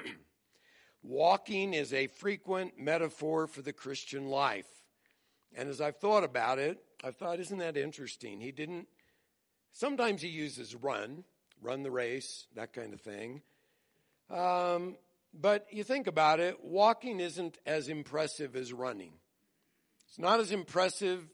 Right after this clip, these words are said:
as flying, uh, jumping. It's just kind of a ho-hum activity. But the point is, if you walk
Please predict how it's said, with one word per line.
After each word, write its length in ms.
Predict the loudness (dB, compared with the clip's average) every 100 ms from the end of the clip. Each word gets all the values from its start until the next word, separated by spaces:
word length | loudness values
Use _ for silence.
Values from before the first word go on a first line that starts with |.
| 0
as 560 | 2 4 2 -2 -8 -18 _ _ _ _ _ _ _
flying, 560 | -8 -2 0 0 -2 -8 -18 _ _ _ _ _ _ _ _ _ _ _ -20 _ -14
uh, 140 | -12 -4
jumping. 560 | 2 4 2 -4 -6 -12 _ _ _ _ _ _ _ _ _ _ _ -8
It's 100 | -4
just 200 | -4 -2
kind 220 | -2 0
of 120 | 4
a 440 | 6 6 4 0 -8 -8
ho-hum 580 | -2 0 0 -2 -4 -10 -6
activity. 640 | -2 2 4 2 0 -6 _ _ _ _ _ _ _ -6
But 220 | -4 -2
the 60 | -4
point 360 | 2 4 4
is, 460 | 4 2 0 -4 -6
if 220 | -6 -4
you 140 | -6 -4
walk 500 | 4 8 8 4